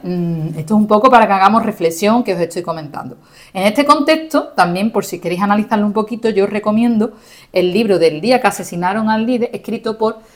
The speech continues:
eh, Najib Mahfouz, bueno, yo os recomiendo toda la obra de Najib Mahfouz, ¿vale? Os la recomiendo, simplemente <laughs> os la recomiendo, pero este libro especialmente,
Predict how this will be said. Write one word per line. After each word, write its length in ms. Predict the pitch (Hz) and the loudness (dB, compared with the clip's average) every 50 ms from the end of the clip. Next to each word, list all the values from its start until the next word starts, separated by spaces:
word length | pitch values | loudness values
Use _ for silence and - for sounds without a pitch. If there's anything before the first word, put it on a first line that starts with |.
| _ _ _ - | _ _ _ 0
eh, 360 | 175 175 175 170 170 170 165 | 2 4 6 6 6 4 2
Najib 340 | 165 170 170 170 - - - | -2 -6 -6 -6 -6 -8 -6
Mahfouz, 440 | 196 190 190 - - - 302 285 277 - - - | -6 -6 -6 -6 -6 -4 -4 -4 -4 -8 -12 -10
bueno, 240 | 175 165 143 135 135 - | -8 -6 -6 -6 -8 -6
yo 120 | 151 180 | -2 -2
os 80 | 180 180 | -2 0
recomiendo 400 | 196 190 202 196 190 202 196 196 | -2 -2 -2 -2 -4 -2 -2 -2
toda 140 | 170 175 165 | -2 0 0
la 120 | 160 160 160 | -2 -2 -2
obra 180 | 156 160 156 | -2 -4 -6
de 100 | 160 156 | -8 -8
Najib 320 | 156 151 151 151 151 156 156 | -8 -10 -10 -10 -10 -10 -8
Mahfouz, 360 | 175 185 185 - 359 - - - - - | -8 -8 -6 -6 -6 -6 -8 -10 -20 -20
¿vale? 240 | 175 233 247 - - - 170 151 147 | -18 -16 -14 -14 -16 -16 -16 -14 -10
Os 60 | 139 | -8
la 120 | 139 147 147 | -8 -6 -2
recomiendo, 500 | 165 165 170 175 185 180 170 143 123 - - - - _ _ _ _ _ - | -2 -2 0 0 0 0 0 -2 -2 -6 -8 -18 -20 _ _ _ _ _ -12
simplemente 600 | - 202 185 170 175 175 208 208 277 294 208 233 | -8 -6 -4 0 2 4 6 6 8 8 8 8
<laughs> 80 | 233 285 | 10 10
os 100 | 285 247 | 10 10
la 120 | 233 220 | 10 8
recomiendo, 580 | 214 208 214 185 202 202 220 208 202 196 185 190 | 8 6 6 6 6 8 8 6 6 4 2 2
pero 140 | 196 185 | 2 0
este 180 | 185 - 247 247 | 2 6 6 6
libro 200 | 247 254 247 277 | 6 6 4 2
especialmente, 720 | 269 214 208 - 226 208 214 220 226 220 214 254 247 254 | 2 0 -4 -2 -2 -2 0 0 -2 -2 2 2 0 0